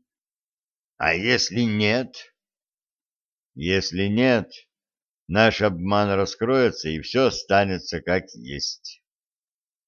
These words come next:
«Да мы их снесём, мы их стопчем!» протестующе взревели юнцы. «Ворон, ворон, хок-хок-хок! А если откажутся, побьём всех!»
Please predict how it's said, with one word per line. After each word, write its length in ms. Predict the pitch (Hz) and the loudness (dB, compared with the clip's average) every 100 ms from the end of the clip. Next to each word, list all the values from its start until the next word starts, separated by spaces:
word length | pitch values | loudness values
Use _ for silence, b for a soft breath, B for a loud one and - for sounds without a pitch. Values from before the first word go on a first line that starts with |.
| _ _ _ _ | _ _ _ _
«Да 120 | 117 165 | 2 6
мы 160 | 202 | 6
их 200 | 196 151 | 6 2
снесём, 760 | - 120 170 - 220 208 185 135 | -4 0 0 4 6 8 6 4
мы 260 | 110 170 | 2 0
их 100 | 165 | 0
стопчем!» 1160 | - - - 190 185 180 - 170 165 143 107 80 - _ _ _ _ | -4 -4 -2 2 2 0 -2 0 0 0 -2 -2 -8 _ _ _ _
протестующе 920 | - 101 113 104 - - 143 98 110 | -2 0 0 -4 -4 2 2 2 -2
взревели 500 | 98 80 107 107 98 | -2 0 2 4 4
юнцы. 760 | 98 104 107 90 95 87 62 - _ _ _ _ _ _ _ _ | 2 0 -2 -2 -2 -2 -4 -14 _ _ _ _ _ _ _ _
«Ворон, 760 | - 147 160 156 139 131 117 80 | 6 10 10 8 4 0 -2 2
ворон, 840 | 139 180 175 170 160 156 151 127 | 6 8 8 6 6 4 0 -2
хок-хок-хок! 1200 | - - 165 - - 165 123 180 196 185 170 151 - - _ _ _ _ | -6 0 0 0 -2 -2 4 6 6 4 0 -4 -8 -20 _ _ _ _
А 100 | - | -2
если 380 | 120 151 147 - | 2 2 2 2
откажутся, 680 | 127 - 135 131 131 - 120 | 0 4 2 4 0 2 2
побьём 640 | 117 110 104 127 156 147 127 | 4 0 0 2 4 4 0
всех!» 760 | - 113 127 101 76 - | -4 -2 0 0 -4 -14